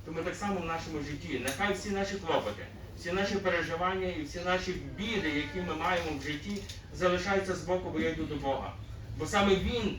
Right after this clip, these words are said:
їх може доторкнути. Саме Він в них може ввійти, в ці мої клопоти. Так близько і так тісно. І їх зцілити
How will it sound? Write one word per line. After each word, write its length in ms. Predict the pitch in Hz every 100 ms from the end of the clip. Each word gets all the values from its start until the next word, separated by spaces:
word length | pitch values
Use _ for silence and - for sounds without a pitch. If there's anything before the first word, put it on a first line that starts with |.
| -
їх 240 | 156 160 165
може 280 | 160 147 147
доторкнути. 720 | 135 143 143 131 139 113 98 - - - -
Саме 280 | 190 185 180
Він 260 | 214 208 180
в 60 |
них 140 | 190 190
може 260 | 185 180 180 156
ввійти, 320 | 160 165 196
в 60 | -
ці 100 | 151
мої 180 | 135 127
клопоти. 440 | 117 104 98 - - - - - 208
Так 160 | 170 143 -
близько 500 | 208 185 440 - -
і 60 | -
так 140 | - -
тісно. 480 | - 202 - - - - - - - - - 160
І 20 |
їх 340 | 175 185 202 494 480
зцілити 600 | - - 156 151 392 -